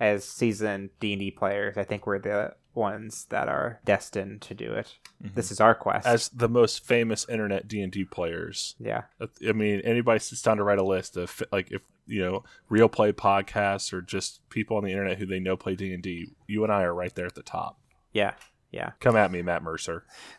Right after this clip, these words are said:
Speaker 2: Anybody you'd like to call out in the D and D, uh, real play podcast world? There are four names I know you're trying very specifically not to say.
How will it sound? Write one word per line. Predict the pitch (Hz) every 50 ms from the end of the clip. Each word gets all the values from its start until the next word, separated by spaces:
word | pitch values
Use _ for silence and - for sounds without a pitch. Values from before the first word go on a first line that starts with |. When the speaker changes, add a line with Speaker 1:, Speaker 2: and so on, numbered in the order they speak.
| _ _ _ _ _ _ _ _ _ _ _ _ _ _ _ _ _ -
Speaker 2:
Anybody | - 131 139 131 131 123 113 107
you'd | 107 110
like | 107 -
to | 104
call | - - 107 101 98
out | 98 101 101 -
in | 104 107
the | 101
D | 101 110 104 104 101
and | 101 104
D, | 101 104 101 98 95 92 95
uh, | 95 92 92 92 95 98 - _ _ _ -
real | - 110 107 104
play | - - 131 113 107 -
podcast | - 107 101 107 - - 110 104 - -
world? | 107 113 113 117 120 - _ _
There | - 127 107
are | 87
four | - - - 165 156 143 135
names | 123 113 104 95 90 107
I | 107 113
know | 117 117 113
you're | 110 101 95 95
trying | - - 104 95 95 98
very | 98 113 107 104 101
specifically | - - 117 - - 117 - - 131 120 - 117 107
not | 101 101 - - -
to | -
say. | - - - 90 92 - - 120